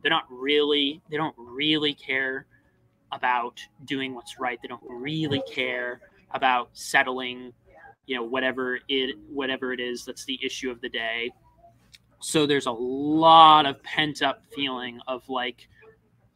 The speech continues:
these people ruling is a threat to our existence.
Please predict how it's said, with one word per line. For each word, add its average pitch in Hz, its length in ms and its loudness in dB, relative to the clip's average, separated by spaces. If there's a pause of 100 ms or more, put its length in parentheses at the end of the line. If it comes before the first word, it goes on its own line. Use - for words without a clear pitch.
(280)
these 180 420 2
people 147 500 0
ruling 127 580 -4
is 131 200 -6
a 127 80 -6
threat 127 460 -6
to 131 160 -4
our 117 160 -4
existence. - 920 -12